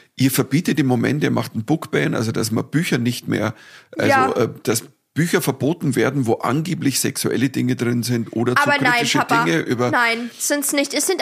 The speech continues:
Speaker 2: einfach nur, es sind einfach nur Bücher, die die Leute nicht haben wollen.
Speaker 1: Ja, ich kann dir
Speaker 2: Es
Speaker 1: mal
Speaker 2: sind
Speaker 1: zwei
Speaker 2: nicht,
Speaker 1: nennen. Das
Speaker 2: also
Speaker 1: Buch
Speaker 2: bitte.
Speaker 1: neunzehnhundertvierundachtzig, Nineteen eighty-four von Orwell,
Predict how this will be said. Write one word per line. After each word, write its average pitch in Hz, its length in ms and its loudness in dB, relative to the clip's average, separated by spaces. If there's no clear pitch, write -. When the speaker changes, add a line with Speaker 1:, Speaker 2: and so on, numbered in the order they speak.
Speaker 2:
einfach 339 260 -2
nur, 349 180 2
es 311 120 -2
sind 330 320 -4
einfach 311 280 -2
nur 320 160 0
Bücher, 302 320 -2
die 285 200 -8
die 294 260 0
Leute 277 300 0
nicht 277 180 -6
haben 269 220 0
wollen. 233 140 0
Speaker 1:
Ja, - 60 0
ich - 100 0
kann 226 120 0
dir 156 100 4
Speaker 2:
Es 277 40 4
Speaker 1:
mal 277 100 2
Speaker 2:
sind 440 100 4
Speaker 1:
zwei 135 160 4
Speaker 2:
nicht, - 100 4
Speaker 1:
nennen. 233 320 0
Das 104 160 -2
Speaker 2:
also 370 260 2
Speaker 1:
Buch - 60 -4
Speaker 2:
bitte. 466 140 2
Speaker 1:
neunzehnhundertvierundachtzig, 175 1000 0
Nineteen 165 360 -2
eighty-four 160 420 0
von - 160 -4
Orwell, 147 400 0